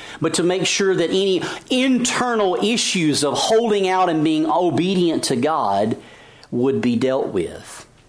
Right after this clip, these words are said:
And it's after that that we arrive at what Jake has just read. Moses makes it to Egypt. He gathers Aaron, his brother, and the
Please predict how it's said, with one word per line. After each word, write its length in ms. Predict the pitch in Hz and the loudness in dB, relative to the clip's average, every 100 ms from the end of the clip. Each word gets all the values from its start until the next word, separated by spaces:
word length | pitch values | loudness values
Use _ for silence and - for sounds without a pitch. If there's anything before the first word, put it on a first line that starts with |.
| - - - - - | -20 -20 -20 -16 -4
And 100 | 160 | -2
it's 140 | 165 | 0
after 320 | 220 294 294 | -2 0 0
that 240 | 180 175 175 | 2 2 2
that 160 | 165 | 2
we 160 | 170 185 | 2 2
arrive 880 | 156 135 196 214 135 123 156 151 - - | 2 0 0 0 0 0 0 -2 -8 -2
at 160 | 147 | 0
what 300 | 165 156 170 | 2 2 0
Jake 320 | 123 135 143 - | 0 0 0 -2
has 180 | 160 | -2
just 600 | - 113 110 117 - - - - | -2 0 0 0 -2 -4 -8 -6
read. 460 | - 208 110 95 - - - - - - - - - 135 | -2 0 -2 -4 -8 -18 -20 -20 -20 -20 -20 -20 -6 0
Moses 580 | 165 202 180 156 - | 2 2 0 -2 -2
makes 640 | 151 151 160 196 233 226 - | 0 2 2 2 2 0 0
it 300 | 208 208 - - - | -2 -2 -8 -10 -10
to 400 | - - 262 254 233 | -6 0 2 2 2
Egypt. 600 | 160 120 120 202 208 - | 0 0 0 0 -2 -4
He 240 | 151 131 | -2 0
gathers 540 | 151 156 208 214 202 | 0 0 2 2 2
Aaron, 420 | - 170 190 208 180 | 0 0 2 2 2
his 160 | 135 | 0
brother, 440 | 117 180 202 208 202 | 0 2 2 2 0
and 220 | 147 | 0
the 100 | 139 | 0